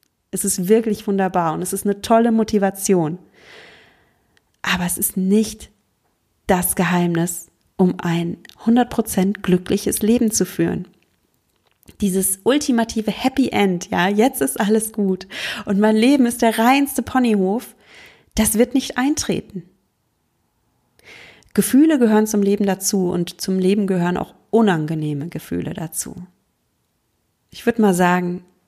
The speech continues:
fifty fifty. Wir fühlen uns fünfzig Prozent der Zeit gut und fünfzig Prozent der Zeit fühlen wir uns bescheiden und haben schlechte Gefühle.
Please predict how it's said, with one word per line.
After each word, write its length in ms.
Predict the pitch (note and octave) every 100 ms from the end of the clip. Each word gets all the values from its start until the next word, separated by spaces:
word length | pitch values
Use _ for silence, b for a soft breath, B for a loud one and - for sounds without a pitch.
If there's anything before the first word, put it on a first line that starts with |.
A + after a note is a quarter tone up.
| _ _ -
fifty 480 | - A#3 A3+ G#3+
fifty. 600 | G3+ - E3+ - C3+ - F#3
Wir 120 | F#3+
fühlen 260 | - B3 A#3
uns 220 | G#3+ G#3
fünfzig 480 | B3+ B3+ - A#3 -
Prozent 420 | G#3 G#3 G#3 G3+
der 100 | G3
Zeit 380 | - F#3 F3+ -
gut 320 | B3 C#4 - B B B B -
und 120 | G#3+
fünfzig 380 | G#3+ A#3 A#3 A3+
Prozent 420 | - A3+ A#3 A#3
der 100 | A#3
Zeit 340 | - A#3+ A#3+ A#3+
fühlen 260 | A#3+ B3
wir 80 | B3
uns 120 | B3
bescheiden 600 | - - C#4 D#4 E4+ F#3
und 180 | F#3 G3
haben 140 | A3+
schlechte 440 | A3+ B3+ C#4 - A#3
Gefühle. 540 | G3 - E3 D3+ F#3